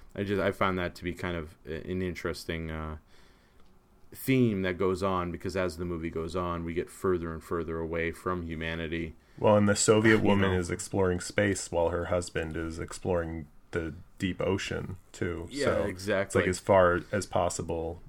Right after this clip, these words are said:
Speaker 2: from each other as you can get.
Speaker 1: Yeah, so, I mean, yeah, so we meet Doctor Haywood Floyd. He's on a mission to the moon.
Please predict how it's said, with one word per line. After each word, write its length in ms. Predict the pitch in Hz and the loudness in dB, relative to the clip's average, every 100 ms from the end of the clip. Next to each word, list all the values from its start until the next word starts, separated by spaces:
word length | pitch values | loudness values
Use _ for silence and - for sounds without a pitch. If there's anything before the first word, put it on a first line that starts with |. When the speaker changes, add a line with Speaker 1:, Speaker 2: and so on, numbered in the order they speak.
| - | -20
Speaker 2:
from 500 | - 87 85 82 - | -8 -6 -6 -8 -8
each 200 | 104 - | -6 -4
other 360 | 82 78 78 80 | -4 -4 -6 -8
as 100 | - | -8
you 100 | 85 | -8
can 200 | 80 82 | -6 -6
get. 280 | 80 82 80 - _ - - - _ _ _ - - - _ - - - - _ - - - | -2 -2 -2 -8 _ -20 -20 -20 _ _ _ -20 -20 -20 _ -20 -20 -20 -20 _ -20 -20 -14
Speaker 1:
Yeah, 320 | 120 117 82 85 | -8 -6 -6 -8
so, 420 | - 92 92 95 | -4 -2 0 -2
I 60 | 101 | -2
mean, 320 | 107 101 101 - - - - - | -2 -2 -6 -14 -20 -20 -20 -12
yeah, 240 | - 139 95 | -2 0 0
so 400 | - 104 101 101 - | 0 2 2 -2 -10
we 120 | 107 107 | -6 -2
meet 240 | 110 107 | -2 -2
Doctor 300 | 110 104 107 | -2 0 0
Haywood 280 | 113 107 107 | 0 0 -2
Floyd. 460 | - 143 143 143 - _ _ - | -2 0 0 -4 -12 _ _ -6
He's 200 | 98 95 | -4 -2
on 160 | 92 | -2
a 40 | 92 | -2
mission 340 | 95 - 95 | -4 -6 -6
to 120 | 101 | -2
the 100 | 92 | 0
moon. 500 | 92 123 127 127 127 | 0 0 -2 -4 -8